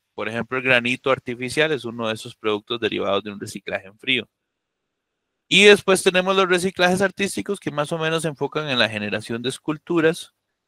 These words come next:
pero son un poco más representativos. Eh, se, se busca, digamos, crear un poquito más de conciencia con relación a, a no solo la utilización de productos reciclados, sino a su efecto en el medio ambiente, ¿verdad?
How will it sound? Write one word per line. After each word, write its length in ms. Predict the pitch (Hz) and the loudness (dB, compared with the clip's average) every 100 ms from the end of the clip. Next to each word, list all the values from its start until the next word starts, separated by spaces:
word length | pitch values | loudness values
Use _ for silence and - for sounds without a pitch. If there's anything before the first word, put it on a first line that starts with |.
| _ _ _ | _ _ _
pero 240 | 180 196 | 6 6
son 140 | 185 190 | 4 0
un 120 | 185 | -2
poco 260 | 180 - 170 | -6 -6 2
más 180 | 170 | 4
representativos. 1160 | 160 165 165 156 160 170 160 180 170 170 - - | 4 2 2 0 0 -2 2 2 2 0 -4 -8
Eh, 440 | - 101 - 113 _ | -6 -6 -6 -10 _
se, 520 | - 113 107 107 - | -2 4 6 6 4
se 160 | - 113 | 0 -2
busca, 440 | 120 127 - 147 135 | -2 -4 4 8 8
digamos, 340 | 113 127 143 | 6 0 -2
crear 220 | 127 120 | 0 0
un 60 | 127 | 0
poquito 340 | 131 135 - | -10 -8 -8
más 160 | 131 123 | -2 -2
de 100 | 135 | -2
conciencia 600 | - 117 113 139 143 143 | -4 -6 -2 -2 0 -2
con 200 | - 104 | -4 -4
relación 500 | 101 101 113 107 110 | -4 -4 -2 -2 2
a, 180 | 113 - _ _ _ _ _ _ - | 0 0 _ _ _ _ _ _ 0
a 340 | 107 107 104 107 | 4 6 4 2
no 120 | 110 | -2
solo 260 | 131 127 | 0 4
la 120 | 131 117 | 4 4
utilización 640 | - 92 110 107 113 117 | 0 -8 -8 -8 -6 -4
de 120 | 123 | -6
productos 500 | - 127 127 - 139 | -2 0 0 0 -2
reciclados, 580 | 139 151 - 175 180 196 | 0 -4 0 4 6 4
sino 280 | 170 131 135 | -2 2 6
a 120 | 143 | 6
su 140 | - | 4
efecto 420 | 127 127 127 - 131 | -2 0 -4 -4 -6
en 120 | 113 | -6
el 120 | 101 | -6
medio 280 | 104 107 107 | -4 -4 -6
ambiente, 520 | 107 143 143 113 101 | 4 4 4 0 -6
¿verdad? 380 | 101 107 117 | -2 0 0